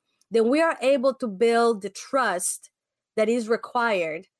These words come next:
so that we can actually do our things.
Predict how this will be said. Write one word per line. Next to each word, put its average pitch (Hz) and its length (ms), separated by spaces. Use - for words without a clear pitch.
so - 240
that 196 200
we 240 220
can 240 220
actually 202 400
do 196 260
our 160 140
things. - 560